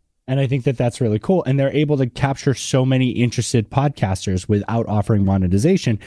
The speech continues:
Anchor's main draw now is that it's free and that it offers monetization, while Buzzsprout is a paid product that doesn't. But they're capturing that entry level to growing podcaster. And th-, I mean, I, I don't think there's any reason why outside of dynamic ad insertion that they couldn't be used for enterprise.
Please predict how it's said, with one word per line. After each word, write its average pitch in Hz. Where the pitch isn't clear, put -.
Anchor's 151
main 147
draw 156
now 143
is 117
that 120
it's 107
free 185
and 147
that 120
it 117
offers 110
monetization, 113
while 101
Buzzsprout 107
is 101
a 92
paid 113
product 151
that 101
doesn't. 170
But 113
they're 135
capturing 160
that 120
entry 135
level 113
to -
growing 107
podcaster. 143
And 107
th-, 117
I 104
mean, 107
I, 117
I 123
don't 131
think 113
there's 110
any 110
reason 107
why 104
outside 120
of 101
dynamic 104
ad 165
insertion 113
that 104
they 98
couldn't 104
be 95
used 90
for 110
enterprise. 110